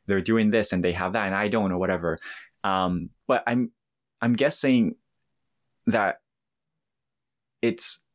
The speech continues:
probably even harder for, for you. I, I don't wanna put words into your, into your mouth, but tell me about, about that, 'cause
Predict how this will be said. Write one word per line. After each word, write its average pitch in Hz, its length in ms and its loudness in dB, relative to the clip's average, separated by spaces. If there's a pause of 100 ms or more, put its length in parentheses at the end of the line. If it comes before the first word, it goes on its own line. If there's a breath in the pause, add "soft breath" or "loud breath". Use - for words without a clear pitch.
(220)
probably 147 420 2
even 117 260 4
harder 127 540 0 (180)
for, 139 260 0
for 143 180 0
you. 156 240 4
I, 120 200 0
I 127 40 2
don't 131 100 4
wanna 127 140 4
put 110 140 -2
words 104 200 2
into 101 220 0
your, 92 200 2
into 95 160 2
your 98 80 2
mouth, 95 200 2
but 92 200 0 (180 soft breath)
tell 143 120 -2
me 156 100 0
about, 98 300 0
about 95 320 -2
that, 82 220 -2
'cause - 260 -4